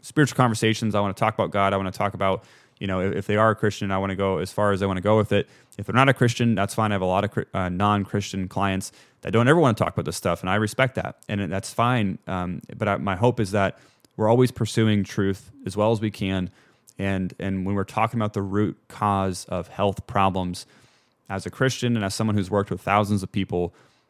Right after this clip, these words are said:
I see common threads that are, that are very disruptive, and a lot of these threads, in my opinion, can be greatly improved and solved if you are coming at it from the right perspective and you have,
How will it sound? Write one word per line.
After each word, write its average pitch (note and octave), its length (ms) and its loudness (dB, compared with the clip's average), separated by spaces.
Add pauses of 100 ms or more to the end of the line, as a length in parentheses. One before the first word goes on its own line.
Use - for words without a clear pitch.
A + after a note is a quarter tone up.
(240)
I G2 120 -4
see A2+ 260 -2
common G#2+ 460 0
threads F2+ 640 -2
that F#2 240 -2
are, F2 400 -2
that F2 100 -8
are F2 80 -6
very G2 260 0
disruptive, E2+ 680 -4
and F#2 120 -4
a F2 60 -4
lot G#2+ 180 2
of A#2+ 60 4
these A#2 160 0
threads, F#2+ 380 0
in F#2 80 -4
my G2+ 200 2
opinion, F2+ 500 -4 (480)
can A2 260 -2
be F#2+ 340 -4 (140)
greatly A2 420 0
improved G2 560 -2
and F2+ 160 -8
solved F#2 640 0 (260)
if G2 240 -6
you F#2 120 -6
are F#2 100 -4
coming G2 400 -6
at F#2 100 -4
it D#2 80 -8
from - 120 -10
the F2 60 -6
right E2+ 240 -6
perspective - 680 -8
and F2+ 100 -6
you E2+ 100 -6
have, F2 360 -6